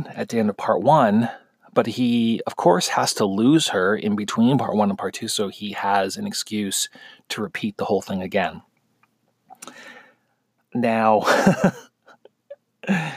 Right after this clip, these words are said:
uh, the first film takes,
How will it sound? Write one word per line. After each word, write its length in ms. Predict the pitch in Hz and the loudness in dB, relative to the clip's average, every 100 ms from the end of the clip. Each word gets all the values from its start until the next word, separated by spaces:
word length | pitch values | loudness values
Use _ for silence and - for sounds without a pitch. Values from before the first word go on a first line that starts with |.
| - - - - - - | -14 -20 -20 -20 -20 -4
uh, 500 | 123 123 123 120 117 - | 2 4 4 4 2 0
the 220 | 139 139 | 0 0
first 340 | - 196 226 - | 2 2 2 2
film 240 | 311 302 | 4 4
takes, 380 | - 185 - - | 2 0 0 -4